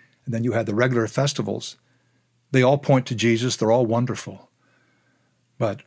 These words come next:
they're not emphasized. Now, I suppose a Messianic might say, "Well, they didn't need to be emphasized because everyone knew you had to obey the commandments," and, uh, y-, yeah, maybe, uh, except that the church is becoming Gentile, and most of the Old Testament commands do not carry over.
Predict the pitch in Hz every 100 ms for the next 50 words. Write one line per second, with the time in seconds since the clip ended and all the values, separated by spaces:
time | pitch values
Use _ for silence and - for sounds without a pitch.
0 | _ 131 131 143 143 143 113 107 92 -
1 | 165 123 - - 143 160 147 180 135 143
2 | 151 156 139 131 131 131 139 123 120 123
3 | 139 117 180 262 143 139 131 - 147 156
4 | 165 143 - 143 135 151 147 131 143 151
5 | 127 127 120 104 143 131 - 123 127 127
6 | 127 - 104 - - - - - - _
7 | - 165 160 147 135 127 123 151 - 123
8 | 110 104 135 127 101 - - _ _ -
9 | 127 117 123 - 147 135 127 123 - 165
10 | 165 120 131 - 123 113 104 139 147 107
11 | 98 107 - 135 120 113 113 104 - _
12 | _ _ _ _ _ _ 117 147 185 139
13 | 113 113 107 110 - _ _ 143 156 135
14 | - 139 - 110 113 110 - 127 117 139
15 | 147 - 117 95 101 135